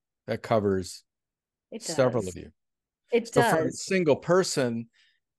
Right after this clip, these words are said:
Speaker 2: Right. But we would, uh, eat that, like, in two or three days. So I was saying, so for one person for a week, so I stretched it, and you
Speaker 1: Gotcha.
Speaker 2: probably wouldn't eat that many figs, but,
Speaker 1: Okay.
Speaker 2: <laughs> but yeah, I would say, so I'd say,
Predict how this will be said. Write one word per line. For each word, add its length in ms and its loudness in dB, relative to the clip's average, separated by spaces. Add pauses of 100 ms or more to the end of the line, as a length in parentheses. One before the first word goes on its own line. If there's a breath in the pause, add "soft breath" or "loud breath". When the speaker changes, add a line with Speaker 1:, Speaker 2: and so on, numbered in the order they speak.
Speaker 2:
Right. 240 2
But 160 2
we 140 0
would, 120 0
uh, 80 2 (100)
eat 160 -8
that, 180 -4
like, 160 -6
in 100 -6
two 140 -12
or 60 -6
three 120 -10
days. 220 -8
So 100 -6
I 40 -2
was 120 -6
saying, 220 -6
so 160 -4
for 160 -8
one 200 -4
person 340 -8
for 160 -4
a 60 -2
week, 300 -6 (360)
so 140 -4
I 180 -2
stretched 400 -10
it, 160 -8 (280)
and 100 -6
you 40 -4
Speaker 1:
Gotcha. 140 0
Speaker 2:
probably 160 2
wouldn't 220 -2
eat 80 -10 (100)
that 80 -20 (100)
many 140 -12 (180)
figs, 220 -20 (260)
but, 140 -2 (200)
Speaker 1:
Okay. 140 2
Speaker 2:
<laughs> 880 -6
but 180 4
yeah, 220 0
I 60 2
would 140 0
say, 240 -2 (100)
so 160 -2
I'd 140 0
say, 360 -2